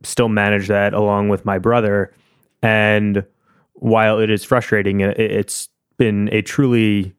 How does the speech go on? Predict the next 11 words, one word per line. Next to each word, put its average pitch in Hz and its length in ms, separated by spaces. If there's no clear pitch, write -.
uh, 95 220
formative 113 460
experience 101 800
in 104 680
my 104 300
real 120 240
estate 110 200
career 104 260
because 101 300
it's, - 200
it's, - 420